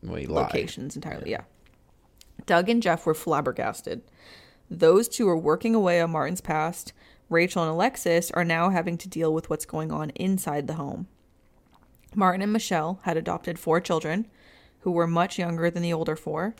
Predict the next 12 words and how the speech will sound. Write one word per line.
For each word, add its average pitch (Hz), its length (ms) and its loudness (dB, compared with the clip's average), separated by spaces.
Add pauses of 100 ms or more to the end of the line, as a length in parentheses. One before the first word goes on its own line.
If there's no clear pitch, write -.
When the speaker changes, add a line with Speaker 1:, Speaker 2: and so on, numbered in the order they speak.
(220)
Speaker 2:
so - 140 -12
that's 160 180 0
why 165 280 2
they 170 120 2
were 160 100 2
trying 160 240 -4
to 160 80 -6
bring 165 220 -4
in 156 80 -2
a 156 60 -2
new 156 160 -2
nanny. 160 480 -4